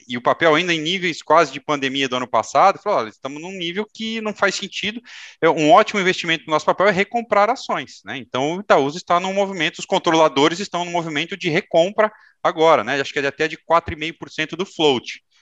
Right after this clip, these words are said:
Isso pode ajudar a segurar a cotação, mais a questão do, dos juros aumentando, isso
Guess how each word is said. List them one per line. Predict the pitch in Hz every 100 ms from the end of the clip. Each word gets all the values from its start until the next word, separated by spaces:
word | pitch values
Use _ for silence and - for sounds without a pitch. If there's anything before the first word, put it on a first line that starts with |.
| _ -
Isso | - 147
pode | 151 147
ajudar | 160 220 170
a | 143
segurar | - 131 123
a | 120
cotação, | 151 - 208 - 170 220 180
mais | 127 165 139
a |
questão | 131 131 - 123 120
do, | 120 113
dos | 117 107
juros | 107 117 104
aumentando, | 113 143 180 151 165
isso | 131